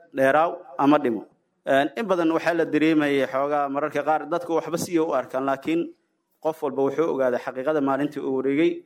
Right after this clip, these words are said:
Ee, nabadoonkaasina wuxuu ahay nabadoon ka baaxad weyn Bahgubay, reer Maxamuud Hiraabiya khaasatan, reer deriska aad nin macruuf kaga oo ahaa samaha lagu yaqiinay. Beeshana waxay caan ku ahayd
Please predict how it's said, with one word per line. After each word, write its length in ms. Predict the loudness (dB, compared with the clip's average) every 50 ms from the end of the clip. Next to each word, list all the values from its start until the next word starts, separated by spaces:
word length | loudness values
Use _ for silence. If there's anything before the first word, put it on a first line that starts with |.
| _ -20 -18 _ 2
Ee, 160 | 4 6 6
nabadoonkaasina 640 | 6 6 6 4 4 2 2 2 0 0 0 -2 0
wuxuu 300 | 0 2 2 2 2 2
ahay 220 | 2 2 2 0 0 -2 -6 _
nabadoon 400 | -6 -4 -2 -2 0 0 -2 -2
ka 140 | 0 -2 0
baaxad 320 | 0 0 0 0 0 -2 0
weyn 180 | 0 0 2 2
Bahgubay, 460 | 0 -2 0 0 2 4 6 4 4 2 -2 -8 -12 -16 -18 -20 _ _
reer 160 | 6 6 8 8
Maxamuud 380 | 6 6 4 4 2 2 0 0
Hiraabiya 380 | 2 4 4 4 4 2 0 2
khaasatan, 560 | 2 2 2 0 -4 -4 -2 -2 -2 -2 -2
reer 140 | -4 -6 -4
deriska 400 | -2 0 0 0 -2 -2 -6 -6 -8 -12 _ _ -2
aad 240 | -2 -2 -2 -6 -14 _ _ _ _
nin 160 | -4 0 0 2
macruuf 320 | 2 2 2 2 0 0
kaga 200 | -2 0 0 0 0
oo 120 | 2 0 0
ahaa 160 | 0 0 0
samaha 320 | 0 -2 0 0 2 2 2
lagu 160 | 2 4 4 4
yaqiinay. 400 | 4 4 4 4 4 6 4 2 0 -2 -8 -12 -18 -20 -20 -20 _ _ _ -4
Beeshana 400 | 0 0 0 2 0 0 0 2
waxay 240 | 0 2 2 0 0 0
caan 160 | 0 -2 -2 -4 -2
ku 80 | -2
ahayd 380 | 0 0 0 0 0 -2 -2 -2